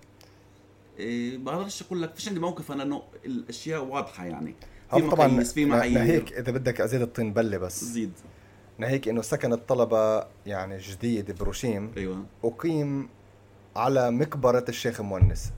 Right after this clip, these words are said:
Speaker 1: أي نعم.
Speaker 2: نبشوا المقبرة
Speaker 1: صحيح.
Speaker 2: وبنوا ال-، سكن الطلبة.
Speaker 1: صحيح.
Speaker 2: يعني تعرف هاي ترش شوية ملح على الجرح، يعني إذا حابين.
Speaker 1: كثير ملح، مش شوي.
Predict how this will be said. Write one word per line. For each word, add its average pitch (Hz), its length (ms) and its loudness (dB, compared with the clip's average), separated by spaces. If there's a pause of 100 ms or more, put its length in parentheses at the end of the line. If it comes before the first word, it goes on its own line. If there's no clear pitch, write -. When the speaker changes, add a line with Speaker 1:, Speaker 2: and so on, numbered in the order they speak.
(760)
Speaker 1:
أي 87 60 -10
نعم. 80 160 -10 (600)
Speaker 2:
نبشوا 147 460 6
المقبرة 135 760 2 (240)
Speaker 1:
صحيح. - 200 -14
Speaker 2:
وبنوا 123 340 0
ال-، 101 380 -2
سكن 90 280 -10
الطلبة. 85 400 -12
Speaker 1:
صحيح. 92 240 -18 (680)
Speaker 2:
يعني 104 220 -4
تعرف 113 260 0
هاي 113 120 2
ترش 117 300 -4
شوية 113 360 2
ملح 110 340 -2
على 95 200 -2
الجرح، 92 560 -6
يعني 95 320 -12
إذا 92 280 -4
حابين. 90 260 -6
Speaker 1:
كثير 135 180 0
ملح، 87 280 -4
مش - 180 -12
شوي. - 160 -12